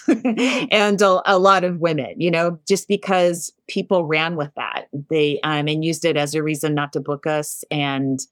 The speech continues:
um, not to go see shows. You know, if we were booked, uh, it was just, like,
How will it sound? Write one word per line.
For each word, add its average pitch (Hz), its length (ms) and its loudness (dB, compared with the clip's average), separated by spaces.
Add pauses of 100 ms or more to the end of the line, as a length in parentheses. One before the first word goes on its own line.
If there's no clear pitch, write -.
(400)
um, 135 520 -2
not 143 220 0
to 180 60 -8
go 175 140 2
see 190 220 -4
shows. 190 560 0
You 190 120 -2
know, 185 320 -2
if 190 200 0
we 214 120 4
were 180 220 4
booked, 233 500 -2 (280)
uh, 165 360 2
it 175 140 2
was 165 220 -2
just, 180 260 -2
like, 165 320 -2